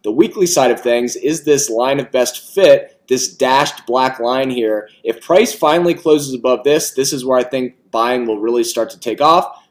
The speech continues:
But until then, we may just chop until we break through this dashed line. We'll have to see. Now, going into I W M,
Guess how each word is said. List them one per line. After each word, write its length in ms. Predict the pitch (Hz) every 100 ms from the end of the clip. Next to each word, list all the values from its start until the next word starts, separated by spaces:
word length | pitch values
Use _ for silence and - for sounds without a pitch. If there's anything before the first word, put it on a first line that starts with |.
| -
But 160 | 151
until 300 | 147 139 165
then, 240 | 165 165 147
we 220 | 135 117
may 260 | 120 135
just 200 | 143 127
chop 380 | - 135 143 156
until 260 | 117 117 120
we 120 | 117
break 260 | 113 117 120
through 260 | 120 123
this 220 | 117 117
dashed 380 | - 113 113 -
line. 320 | 135 143 104 101
We'll 140 | 110
have 160 | 117 -
to 80 |
see. 400 | 113 131 104 - _ -
Now, 160 | 135 139
going 360 | 160 190 190
into 420 | 160 180 175 170
I 160 | 135 156
W 360 | 170 147 143 151
M, 300 | 185 190